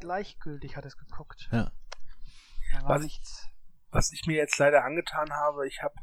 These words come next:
Speaker 3: ähm, mal gegoogelt, Michael Myers Face. Und im ersten Teil gibt es ja eine Szene, wo die Maske tatsächlich abnimmt.
Speaker 2: Mhm.
Speaker 3: Und,
Speaker 1: Ja, wo sie ihm
Speaker 3: äh,
Speaker 1: abgerissen wird, ne?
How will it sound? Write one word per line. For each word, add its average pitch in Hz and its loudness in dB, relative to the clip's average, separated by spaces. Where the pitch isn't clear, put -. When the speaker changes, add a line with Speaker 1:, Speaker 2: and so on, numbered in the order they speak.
Speaker 3:
ähm, 123 0
mal 123 4
gegoogelt, 156 0
Michael 139 2
Myers 120 2
Face. - -4
Und 123 -6
im 123 -6
ersten 143 6
Teil 147 4
gibt 139 -6
es - -4
ja - -2
eine 135 0
Szene, 139 -8
wo 123 -8
die 123 -6
Maske 120 4
tatsächlich 127 -2
abnimmt. - -2
Speaker 2:
Mhm. 107 0
Speaker 3:
Und, 123 0
Speaker 1:
Ja, 151 0
wo 160 2
sie 156 2
ihm 151 0
Speaker 3:
äh, 135 2
Speaker 1:
abgerissen 156 0
wird, 127 -6
ne? 156 -2